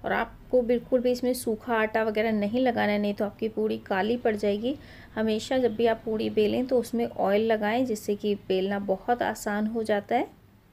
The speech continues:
तो ये मैंने दूसरी पूड़ी भी तैयार कर ली। इस तरह से हम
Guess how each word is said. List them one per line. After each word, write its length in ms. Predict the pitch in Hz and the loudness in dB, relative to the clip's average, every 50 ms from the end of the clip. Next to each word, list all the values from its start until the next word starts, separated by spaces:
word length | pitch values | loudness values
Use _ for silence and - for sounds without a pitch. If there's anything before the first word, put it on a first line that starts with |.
| - - - - - - - - - - - - - - - - - - - - - | -20 -20 -20 -20 -20 -20 -20 -20 -20 -20 -20 -20 -20 -20 -20 -20 -20 -20 -20 -14 -8
तो 80 | - 196 | -6 -6
ये 160 | 190 196 208 | -4 -2 -2
मैंने 300 | 202 202 208 226 294 427 - - - | -2 -2 -2 -2 -4 -6 -6 -8 -8
दूसरी 300 | 185 214 - - 202 202 | -8 -8 -8 -6 -8 -6
पूड़ी 260 | - 202 202 196 208 | -4 -2 -2 -2 -2
भी 100 | 214 214 208 | -4 -6 -4
तैयार 340 | - 202 202 202 190 190 196 | -2 -2 0 0 0 -2 -4
कर 160 | - 220 220 | -4 -4 -2
ली। 140 | 240 302 440 | -2 -2 -4
इस 240 | - 339 - - - | -2 -4 -6 -6 -4
तरह 200 | - 202 196 196 | -2 -2 -2 -2
से 160 | 196 - 240 240 | -2 -4 -4 -4
हम 260 | 240 247 233 226 | -4 -4 -6 -6